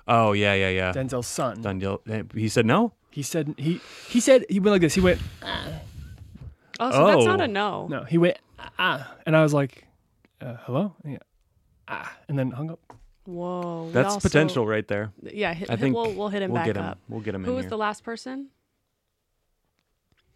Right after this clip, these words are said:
Speaker 3: Mm, Margot Robbie.
Speaker 2: Margot Robbie.
Speaker 1: That's
Speaker 3: She'll
Speaker 1: weird.
Speaker 3: be here next week.
Speaker 1: I was thinking Marco Polo.
Speaker 3: Hey.
Speaker 1: And that's similar. Marco and Marco.
Speaker 3: And I was like, "If we're not gonna get Margot, we need Jordan."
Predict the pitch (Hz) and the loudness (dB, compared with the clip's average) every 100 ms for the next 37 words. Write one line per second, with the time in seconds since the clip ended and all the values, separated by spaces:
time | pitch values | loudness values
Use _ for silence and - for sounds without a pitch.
0 | _ _ _ _ _ _ _ - 202 190 | _ _ _ _ _ _ _ -18 -14 -12
1 | 185 180 180 180 175 175 175 175 175 175 | -12 -14 -14 -14 -14 -14 -14 -14 -14 -14
2 | 175 175 170 170 170 165 165 160 170 170 | -14 -14 -16 -14 -14 -14 -16 -16 -16 -12
3 | 131 123 123 131 127 _ _ _ 143 - | -10 -8 -8 -10 -16 _ _ _ -10 -4
4 | 202 175 131 202 185 175 151 - 160 - | 0 2 2 0 -4 -8 -10 -12 -12 -12
5 | - 117 139 120 104 107 107 - 104 104 | -12 -6 -2 -2 -2 -2 -2 -2 0 0
6 | 90 - - 185 202 277 311 254 208 185 | -2 -8 -10 -6 -6 -4 -4 -4 -6 -8
7 | 165 165 117 113 - 135 120 95 90 95 | -8 -2 0 0 0 0 0 -2 -8 -2
8 | 107 113 131 127 139 139 104 101 107 110 | -2 0 2 2 0 -4 -2 0 2 2
9 | 92 87 _ _ - - 202 202 202 208 | -2 -4 _ _ -20 -12 -6 -4 -4 -6
10 | 214 - 247 294 302 277 220 214 196 196 | -6 -4 -2 -2 -2 -4 -2 -4 -2 -4
11 | 185 185 180 185 196 185 165 170 165 165 | -4 -4 -4 -4 -4 -6 -6 -8 -8 -10
12 | 156 | -14